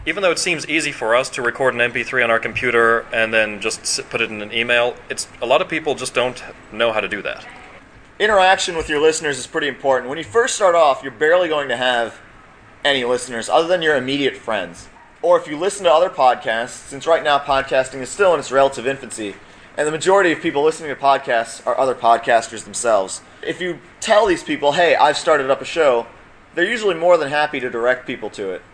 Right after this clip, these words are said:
Speaker 2: But like I said earlier, it's usually a good idea to do a few shows before you say, "Hey, I did this thing. Go here and tell me what you think of it."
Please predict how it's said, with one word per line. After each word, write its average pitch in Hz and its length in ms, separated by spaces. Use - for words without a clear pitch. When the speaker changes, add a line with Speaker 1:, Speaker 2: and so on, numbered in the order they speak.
Speaker 2:
But 143 180
like 170 220
I 156 80
said 147 340
earlier, 127 580
it's 131 160
usually 160 280
a 139 40
good 143 160
idea 127 260
to 117 60
do 127 140
a 120 60
few 151 200
shows 110 380
before 117 260
you 113 80
say, 107 220
"Hey, 123 240
I 107 100
did 110 200
this 107 180
thing. 98 320
Go 139 100
here 127 140
and 110 100
tell 123 160
me 110 80
what 104 140
you 101 40
think 113 220
of 98 80
it." 90 140